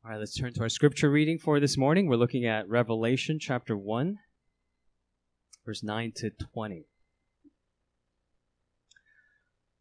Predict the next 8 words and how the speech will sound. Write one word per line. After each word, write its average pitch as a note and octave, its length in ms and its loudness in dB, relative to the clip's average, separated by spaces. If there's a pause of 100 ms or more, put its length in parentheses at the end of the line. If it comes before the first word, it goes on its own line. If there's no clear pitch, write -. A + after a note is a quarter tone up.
(140)
Revelation A#2 400 -4
chapter A#2 300 -2
one, C#3 320 -2
verses - 340 -10
nine G#2+ 200 -6
to - 100 -12
twenty. C#3 420 -6 (180)
Uh, F#2 200 -20